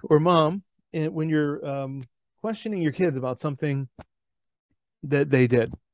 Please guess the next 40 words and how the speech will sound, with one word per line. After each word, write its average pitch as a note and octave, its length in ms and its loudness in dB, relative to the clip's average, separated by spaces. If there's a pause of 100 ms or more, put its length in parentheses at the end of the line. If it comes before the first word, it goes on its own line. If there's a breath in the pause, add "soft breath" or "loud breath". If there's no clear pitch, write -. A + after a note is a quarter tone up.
(460)
okay? C#3+ 280 -4 (380)
Something G#3+ 460 4
they D3+ 160 6
did. B2 200 -2 (960)
So, D#3 160 -2
for E3 160 0
example, C3+ 320 -4
the C3 120 2
other C#3+ 120 2
day, A#2+ 240 -6 (1160)
I C3 80 -4
walked D#3+ 380 0
in, D3 240 0 (180)
uh, C3 480 -6
on, C3 480 -4 (280)
I C3 160 -6
knocked C3+ 280 -2
on C3 80 -6
my B2 100 0
daughter's B2 300 2
door G3 220 4
and D3 100 2
I A#2+ 60 2
walk C#3+ 280 4
in F3 140 0
and C3+ 100 -2
I C3 60 -4
said, D3+ 200 -2
"Hey, F3+ 180 4
I C#3+ 40 0
got C#3+ 140 0
a C3+ 40 -4
question D3+ 320 -4
for B2 180 -12
you." A#2+ 60 -14 (1300)
And C3 300 -4
she C#3 200 -4
said, B2 600 0
"What's C#3 180 -4
up?" - 160 -2